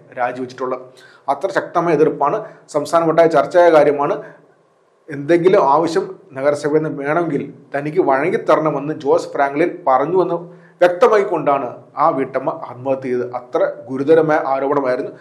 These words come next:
അതിന്റെ ഭാഗമായിട്ടാണ് ജോസ് ഫ്രാങ്ക്ലിനെ സസ്പെൻഡ് ചെയ്തത്. പക്ഷേ സസ്പെൻഷൻ പിൻവലിച്ച് തിരികെ പാർട്ടിയിൽ എടുക്കാനാണ് കോൺഗ്രസിന്റെ സീനിയർ നേതാക്കൾ അവിടെ ശ്രമിച്ചുകൊണ്ടിരിക്കുന്നത്. അതിൽ മുൻ മന്ത്രിയായിട്ടുള്ള വി എസ് ശിവകുമാർ അടക്കമുള്ളവരുണ്ട്. അതിനെതിരെയാണ് ഇപ്പോൾ ശക്തമായ പ്രതിഷേധം വന്നിട്ടുള്ളത്. അതുകൊണ്ടാണ്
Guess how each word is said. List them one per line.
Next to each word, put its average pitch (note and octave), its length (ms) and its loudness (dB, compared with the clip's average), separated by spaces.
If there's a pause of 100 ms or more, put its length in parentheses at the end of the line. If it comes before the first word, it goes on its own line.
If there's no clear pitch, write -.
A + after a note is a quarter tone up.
(200)
അതിന്റെ E3+ 160 2
ഭാഗമായിട്ടാണ് D3+ 720 2
ജോസ് D#3 260 -2
ഫ്രാങ്ക്ലിനെ C3+ 560 -4 (220)
സസ്പെൻഡ് F3+ 540 2
ചെയ്തത്. A#2+ 320 -2 (240)
പക്ഷേ - 500 0 (240)
സസ്പെൻഷൻ G#3 480 0
പിൻവലിച്ച് D#3+ 460 2
തിരികെ D#3+ 360 0
പാർട്ടിയിൽ C#3+ 380 2
എടുക്കാനാണ് C#3 520 -4 (160)
കോൺഗ്രസിന്റെ C#3 520 -8
സീനിയർ D3+ 540 -6
നേതാക്കൾ C#3 400 -2
അവിടെ B2+ 160 -8
ശ്രമിച്ചുകൊണ്ടിരിക്കുന്നത്. B2+ 640 -12 (320)
അതിൽ E3 160 2
മുൻ D#3+ 240 -4
മന്ത്രിയായിട്ടുള്ള D3+ 560 0
വി C3 160 -4
എസ് D#3+ 220 -4
ശിവകുമാർ D#3 280 2
അടക്കമുള്ളവരുണ്ട്. C3 580 -2 (520)
അതിനെതിരെയാണ് G3+ 680 6
ഇപ്പോൾ D3 240 2
ശക്തമായ D3+ 440 -2
പ്രതിഷേധം D#3 460 0
വന്നിട്ടുള്ളത്. C#3+ 420 -2
അതുകൊണ്ടാണ് E3 680 4